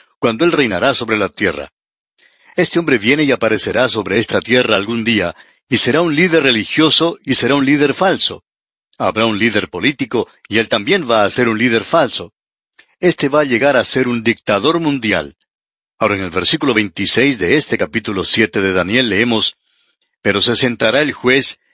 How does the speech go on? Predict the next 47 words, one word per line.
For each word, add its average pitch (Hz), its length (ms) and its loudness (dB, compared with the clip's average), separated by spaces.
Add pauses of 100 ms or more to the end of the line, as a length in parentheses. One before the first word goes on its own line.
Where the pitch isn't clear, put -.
(160)
y 107 140 0
le 107 100 2
quitarán 127 440 0
su 135 160 -2
dominio 139 520 0
para 120 240 0
que 110 120 -2
sea 143 180 2
destruido 120 640 0
y 120 120 2
arruinado 113 640 0
hasta 113 240 0
el 95 120 -4
fin". 90 340 -4 (1040)
Ahora, 123 300 2
note 175 180 0
usted 147 240 0
que - 80 -2
dice, 104 400 2 (260)
"Pero 120 260 0
se 113 140 2
sentará 104 520 2
el 123 100 -2
juez". - 480 -2 (640)
Esto 104 300 -2
que 98 80 -2
dice 101 240 2
aquí 135 240 0
nos 107 180 -2
hace 104 220 0
recordar 98 480 -2
de 101 100 -4
una 107 160 -2
escena 107 360 2
en 98 80 -4
el 87 140 -4
cielo, 113 380 2 (440)
mencionada 135 560 2
ya 113 260 0
en 127 80 -2
los 107 160 -2
capítulos 104 560 -4
cuatro 117 440 -2
y 92 60 -2
cinco 127 380 -2
de 98 60 0
Apocalipsis, 110 760 -2